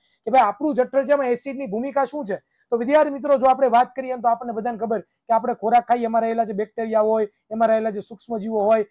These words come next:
એ સૂક્ષ્મજીવો છે એનો નાશ કરે. બીજું કે ભાઈ જઠરમાં એસિડિક માધ્યમ બનાવે કે જેનાથી જે પેપ્સિન નામનો જે ઉત્સેચક છે ને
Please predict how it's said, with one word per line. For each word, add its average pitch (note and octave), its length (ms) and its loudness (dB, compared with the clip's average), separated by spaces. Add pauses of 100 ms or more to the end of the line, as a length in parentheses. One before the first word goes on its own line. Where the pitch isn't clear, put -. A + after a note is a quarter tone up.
(180)
એ A#3 40 -4
સૂક્ષ્મજીવો A#3+ 640 -4
છે A#3 120 -4
એનો A3+ 160 -4
નાશ G#3 260 -2
કરે. G#3+ 140 -8
બીજું A#3+ 360 -4 (260)
કે B3 60 -4
ભાઈ C#4 140 4
જઠરમાં C4+ 440 -2
એસિડિક C4+ 380 -4
માધ્યમ A#3+ 340 0
બનાવે A#3+ 300 2
કે - 360 -12
જેનાથી B3 380 -2
જે C4+ 120 2
પેપ્સિન C4+ 500 -4
નામનો C#4+ 260 -2
જે C#4+ 60 -4
ઉત્સેચક C4+ 460 -4
છે C#4 160 0
ને A#3 160 -4